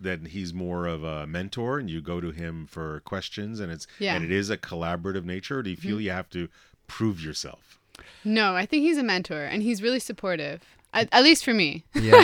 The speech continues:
Speaker 3: yeah.
Speaker 2: <laughs>
Speaker 3: He always gets the morale up, no matter what, and that's one of the things that I, uh, that I'm,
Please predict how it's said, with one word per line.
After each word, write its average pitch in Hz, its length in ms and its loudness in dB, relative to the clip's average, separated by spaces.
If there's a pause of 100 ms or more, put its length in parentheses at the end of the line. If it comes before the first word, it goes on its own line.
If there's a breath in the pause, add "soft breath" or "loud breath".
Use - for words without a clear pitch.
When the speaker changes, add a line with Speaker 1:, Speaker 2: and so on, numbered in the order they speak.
(120)
Speaker 3:
yeah. - 200 8
Speaker 2:
<laughs> 320 60 2
Speaker 3:
He 135 140 4
always 139 320 10
gets 131 180 6
the 123 60 4
morale 110 480 4
up, 85 220 -6
no 117 120 4
matter 117 300 6
what, 101 240 2 (160)
and 101 160 -2
that's 107 160 -4
one 107 140 -2
of 107 80 -2
the 98 80 -4
things 104 300 -4
that 95 120 -4
I, 95 260 -2
uh, 87 420 -4 (800 soft breath)
that 87 80 -2
I'm, 87 420 0